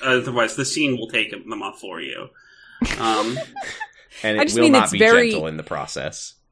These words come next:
Speaker 3: It's, it's very, um, equilibrium disturbing. It makes you
Speaker 1: Yeah.
Speaker 2: Yeah,
Speaker 3: like
Speaker 2: I
Speaker 3: you're
Speaker 2: mean, literally,
Speaker 3: on a boat
Speaker 2: I,
Speaker 3: or
Speaker 2: I
Speaker 3: something.
Speaker 2: wrote, I wrote, "The camera is going to make me puke." It's,
Speaker 3: Yeah.
Speaker 2: it's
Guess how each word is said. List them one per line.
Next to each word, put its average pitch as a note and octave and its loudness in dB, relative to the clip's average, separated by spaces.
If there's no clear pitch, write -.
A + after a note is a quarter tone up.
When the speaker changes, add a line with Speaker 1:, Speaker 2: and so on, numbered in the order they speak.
Speaker 3:
It's, G#3 0
it's G3 -2
very, A3 4
um, E3+ 2
equilibrium F3 0
disturbing. D3+ -6
It - -8
makes D#3 -8
you D3 -6
Speaker 1:
Yeah. G#2+ -2
Speaker 2:
Yeah, C4+ 4
Speaker 3:
like - 0
Speaker 2:
I - 4
Speaker 3:
you're - 4
Speaker 2:
mean, A#3+ -2
literally, E4 4
Speaker 3:
on F#3 4
a F3 4
boat F3+ 6
Speaker 2:
I, D#3 0
Speaker 3:
or C#3+ 0
Speaker 2:
I F#3 8
Speaker 3:
something. G3 0
Speaker 2:
wrote, - 4
I E3 4
wrote, F3 4
"The D#3+ 2
camera G#3+ 0
is D#3+ 2
going D#3+ 2
to E3 0
make B2+ 0
me E3+ 0
puke." F#3+ -2
It's, A3 0
Speaker 3:
Yeah. C#4 -2
Speaker 2:
it's G#3+ 2